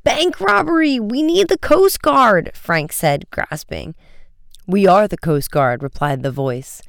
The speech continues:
and a flashlight shone through the fog. "Why, that's the Hardy Boys! Release them, men!"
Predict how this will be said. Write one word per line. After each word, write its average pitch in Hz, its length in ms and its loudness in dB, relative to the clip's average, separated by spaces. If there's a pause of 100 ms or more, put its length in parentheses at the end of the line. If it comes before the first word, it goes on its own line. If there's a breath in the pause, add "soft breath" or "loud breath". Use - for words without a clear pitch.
(420 soft breath)
and 156 60 -2
a 143 60 -2
flashlight 156 640 -2
shone 147 340 -2
through 139 160 -8
the 135 100 -8
fog. 123 520 -6 (1120)
"Why, 240 320 0 (640)
that's 294 280 2
the - 120 -2
Hardy - 360 0
Boys! 160 600 0 (400)
Release 320 420 2
them, 151 300 0
men!" 240 340 2